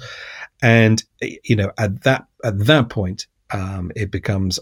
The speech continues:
unrealistic. Well, not unrealistic, but at that point, yes, then you start to look at the virtual production side of things, and they become a lot more cost effective. Obviously, a virtual shoot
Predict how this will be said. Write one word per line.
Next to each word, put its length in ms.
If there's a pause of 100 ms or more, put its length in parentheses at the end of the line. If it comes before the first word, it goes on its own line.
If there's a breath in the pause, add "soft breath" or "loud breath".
(320)
unrealistic. 680
Well, 80
not 120
unrealistic, 600
but 100
at 120
that 240
point, 340 (260 loud breath)
yes, 320
then 280
you 100
start 340
to 80
look 220
at 140
the 360
virtual 760 (240 loud breath)
production 480
side 300
of 100
things, 380 (420 loud breath)
and 500
they 160
become 340
a 60
lot 220
more 60
cost 240
effective. 420 (260 soft breath)
Obviously, 240
a 40
virtual 420
shoot 420